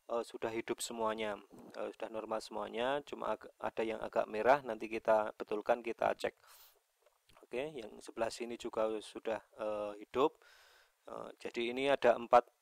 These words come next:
tungku ya teman-teman untuk, eh, kompor freestandingnya. Oke, kita cek semuanya. Nanti kita coba cek yang bag-, oke.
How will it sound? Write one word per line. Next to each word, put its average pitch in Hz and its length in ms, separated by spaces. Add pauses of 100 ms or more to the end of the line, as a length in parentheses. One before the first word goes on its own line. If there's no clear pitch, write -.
(160)
tungku 120 320
ya 120 80
teman-teman 113 560 (400)
untuk, 110 480 (720)
eh, 110 560
kompor 110 480
freestandingnya. 110 800 (1500)
Oke, 143 720
kita 104 640
cek 107 160
semuanya. 107 560 (400)
Nanti 110 240
kita 120 640
coba 113 320
cek 135 400
yang 110 240
bag-, 107 160 (2250)
oke. 214 480